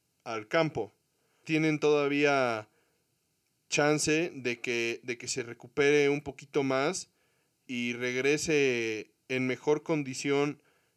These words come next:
para el final de la temporada, que va a ser mucho más complicado. La siguiente semana los, los Santos juegan contra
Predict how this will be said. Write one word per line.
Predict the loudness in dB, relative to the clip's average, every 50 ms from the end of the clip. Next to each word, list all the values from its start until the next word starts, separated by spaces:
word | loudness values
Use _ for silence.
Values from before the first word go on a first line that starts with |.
| _ _ 0
para | 2 4 4 4
el | 4 0
final | -2 -2 0 0 2 2
de | 2 2
la | 0 -2 -4
temporada, | -4 -8 -6 -4 -2 0 2 2 2 2 2 0 -2 -4 _ _ _ _ _ _ _ _ _ _ _ _ _ _ _ _ _ _ -8
que | -4 -4
va | 2 2 2 2
a | 2
ser | 2 2 4 4 4 2 0 -2 -4 -6 -8 -10 -10 -12 -8
mucho | -4 -2 2 2 2 2 2 0 0
más | 2 2 0 0 0 -2 -4 -6 -8 -10 -12 -14 -16 -18 _ _ _ _ _ _ _ _ _ _ _
complicado. | -4 -4 -4 -4 -4 -8 -4 4 6 8 8 8 6 4 0 -2 -4
La | -2 0 2 2
siguiente | 2 2 4 4 4 4 2
semana | 0 0 2 4 6 6 6 6 4
los, | 4 2 0 0 -2 -4 -10 -12 -8
los | -4 -4 -4 -2
Santos | 0 0 0 0 0 -4 -4 0
juegan | 0 0 0 2 0 -2 -2
contra | -4 -6 -6 -4 -4 -6 -4 -6 -6 -8